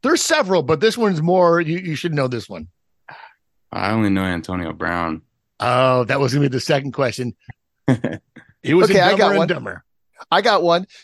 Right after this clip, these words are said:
Speaker 3: Can you name the only alum of Allen Park High School to make it to the majors so far?
Speaker 2: Glenn Gulliver.
Speaker 3: Oh, I, I haven't heard that name. That didn't come up on my search. I came up with Tom Tresh.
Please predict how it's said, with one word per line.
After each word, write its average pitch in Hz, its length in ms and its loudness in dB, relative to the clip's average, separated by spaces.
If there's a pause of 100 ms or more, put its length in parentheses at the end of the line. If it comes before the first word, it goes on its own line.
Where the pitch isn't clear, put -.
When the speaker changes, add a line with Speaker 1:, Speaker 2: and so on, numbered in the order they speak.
Speaker 3:
Can 180 160 0
you 240 160 0
name 233 240 2
the 180 160 0
only 202 280 0
alum 170 540 2
of 143 260 -2
Allen 185 340 -2
Park 190 320 0
High 165 240 -2
School 175 380 -8
to - 140 -8
make 139 300 -2
it 170 100 -2
to 165 100 -4
the 147 100 0
majors 135 540 -4
so 143 220 2
far? - 360 -2 (400)
Speaker 2:
Glenn 120 180 6
Gulliver. 101 540 2 (340)
Speaker 3:
Oh, 220 340 0
I, 151 180 -2 (140)
I - 60 -6
haven't 143 300 -6
heard 302 160 0
that 262 200 4
name. 151 440 0
That 165 140 2
didn't 233 180 0
come 262 160 6
up 415 120 4
on 277 80 2
my 151 120 -4
search. 131 420 -4 (340)
I 175 140 2
came 269 220 0
up 220 100 4
with 156 140 -6
Tom 202 320 0
Tresh. - 580 -2